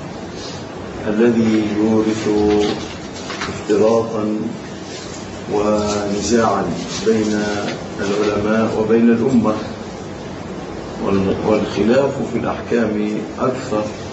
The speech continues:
من الخلاف في التفسير". قال: "والخلاف بين السلف في التفسير قليل، وخلاف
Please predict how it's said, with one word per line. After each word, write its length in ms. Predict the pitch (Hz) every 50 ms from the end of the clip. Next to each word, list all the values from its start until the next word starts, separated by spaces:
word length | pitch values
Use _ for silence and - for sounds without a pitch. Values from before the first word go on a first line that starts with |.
| - - - - - - - - - - - - -
من 160 | 110 110 110
الخلاف 680 | 107 101 98 - - 98 101 110 113 120 127 127 - - 113 107 - -
في 180 | 110 107 107 104 - -
التفسير". 600 | 101 - 110 104 - - - - 143 123 95 - - - - - - - - - - - - - - - - - - - -
قال: 120 | 117 110 107
"والخلاف 600 | 107 104 98 - - 110 120 127 139 135 131 127
بين 280 | 113 117 117 113 110
السلف 440 | 110 - - - 135 131 127 123 120
في 180 | - 113 107 - -
التفسير 720 | - - 104 95 - - - 107 120 117 113 110 107 107 104 107 -
قليل، 600 | 107 107 104 107 117 113 110 110 104 98 95 98 104 101 98 95 87 85 85 82 87 85 85 90 - - - - - - - - - - - - - - - - - - - - - - 101 -
وخلاف 640 | 101 98 107 101 101 110 123 135 147 147 143 147